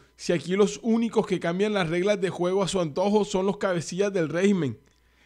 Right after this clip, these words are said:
¿Acaso no fue eso lo que pasó en las últimas elecciones presidenciales de Venezuela? Amañaron todas las reglas y aún así Edmundo González, con el impulso de María Corina, se llevó casi el setenta por ciento de la votación presidencial.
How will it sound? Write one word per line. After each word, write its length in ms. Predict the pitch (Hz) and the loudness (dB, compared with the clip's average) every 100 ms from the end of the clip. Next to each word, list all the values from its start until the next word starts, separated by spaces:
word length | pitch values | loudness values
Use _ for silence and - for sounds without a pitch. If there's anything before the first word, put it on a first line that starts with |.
| _ - | _ -8
¿Acaso 500 | 143 - 165 220 220 | -4 -2 0 2 4
no 160 | 220 | 2
fue 240 | - 214 214 | 2 2 4
eso 220 | 202 220 | 4 2
lo 100 | 202 | 2
que 140 | 180 | 0
pasó 260 | 160 143 170 | -2 -2 0
en 80 | 196 | 0
las 180 | 185 | -2
últimas 480 | - 190 196 208 185 | -2 -4 -2 -2 -2
elecciones 520 | 175 160 147 165 175 180 | -4 -6 -4 -4 -4 -2
presidenciales 680 | 196 180 170 151 151 160 175 | -2 -2 -2 -4 -4 -4 -2
de 100 | 196 | -2
Venezuela? 600 | 165 139 170 202 208 - _ _ _ - | -2 -2 -2 -2 -2 -4 _ _ _ -6
Amañaron 680 | 170 175 175 170 180 208 202 | -2 0 0 2 2 0 2
todas 280 | 208 208 | 6 6
las 160 | 208 165 | 6 2
reglas 520 | 170 202 185 139 - - | 0 0 0 -4 -6 -8
y 160 | 160 | -2
aún 240 | 160 165 196 | 0 2 0
así 380 | 190 220 220 - | 0 0 -2 -2
Edmundo 460 | 175 160 170 190 | -4 0 0 2
González, 580 | 196 165 151 156 131 - _ _ - | 2 0 0 0 -2 -6 _ _ -4
con 180 | 170 | 0
el 120 | 170 165 | 2 2
impulso 400 | 139 170 - 202 | 2 -2 4 4
de 60 | |
María 260 | 196 185 165 | 4 2 0
Corina, 480 | 156 175 226 202 - _ _ | 0 2 2 0 -4 _ _
se 220 | - - 180 | -4 0 4
llevó 340 | 175 170 165 | 4 2 0
casi 280 | 196 196 220 | -2 0 0
el 80 | 214 | 0
setenta 580 | 196 196 196 202 220 | 0 0 -2 0 -2
por 140 | 196 180 | -2 -2
ciento 320 | 185 175 196 | -2 -2 0
de 80 | 196 | 0
la 80 | 180 | 2
votación 500 | 160 147 127 151 143 | 0 -2 -6 -8 -6
presidencial. 800 | 185 180 170 135 - 170 127 | -6 -6 -6 -6 -6 -6 -6